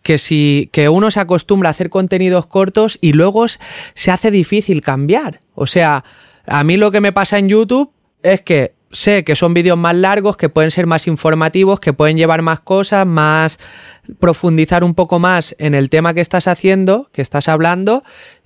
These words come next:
y, y sientes al principio que estás siendo un pesado.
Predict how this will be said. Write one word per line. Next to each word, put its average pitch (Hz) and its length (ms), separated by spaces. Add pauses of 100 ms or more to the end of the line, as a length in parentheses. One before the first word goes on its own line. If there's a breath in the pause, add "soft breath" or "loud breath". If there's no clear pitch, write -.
(480 loud breath)
y, 170 520
y 160 140
sientes 208 800 (100)
al 139 180
principio 175 760 (540)
que 143 100
estás 139 240
siendo 151 180
un 135 100
pesado. 123 460